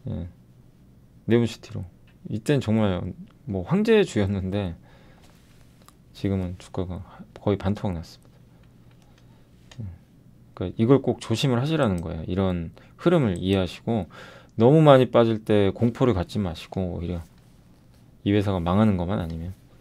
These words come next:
예. 그리고 또 이렇게 지금 올라가면 또 흥분하죠. 이럴 땐 오히려 조금 한번 더 물러서고 그 훈련을 계속 해야 될 것 같아요.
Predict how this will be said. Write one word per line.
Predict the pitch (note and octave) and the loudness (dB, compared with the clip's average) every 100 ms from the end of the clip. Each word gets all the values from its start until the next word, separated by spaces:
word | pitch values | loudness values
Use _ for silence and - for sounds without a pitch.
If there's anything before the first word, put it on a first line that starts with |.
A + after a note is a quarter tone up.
| - - _ _ | -20 -20 _ _
예. | G#2+ F#2 - _ - - - | -10 -10 -14 _ -20 -20 -10
그리고 | G#2+ | -6
또 | A2 G#2+ | 0 0
이렇게 | G2+ B2 C3 | 2 0 2
지금 | A2+ A2 G#2 | 2 2 4
올라가면 | G2+ B2 A2+ G2+ | 4 4 4 0
또 | G2 | -2
흥분하죠. | G2+ D#3+ D3+ F#2+ - F2 F2 | -2 -2 -2 -2 -4 -12 -8
이럴 | G#2 A#2 | -2 -2
땐 | A2 C3 B2 | -2 -4 -4
오히려 | A2 A#2+ | -4 -6
조금 | - - - | -12 -12 -10
한번 | C3 C3+ C3+ A#2+ A2 | -6 -6 -6 -6 -6
더 | - | -8
물러서고 | F#2 F#2+ A2 A#2 C3 A2 - - - - - - - - - - - - | -4 -2 -4 -6 -8 -8 -10 -20 -20 -20 -20 -20 -20 -20 -20 -20 -20 -20
그 | - | -4
훈련을 | B2 G3+ B3 A3 D3+ | 0 6 8 8 6
계속 | G2+ G#2 | 2 0
해야 | B2 F3+ | 0 0
될 | E3+ | -2
것 | - - | -6 -8
같아요. | - A2 | -8 -12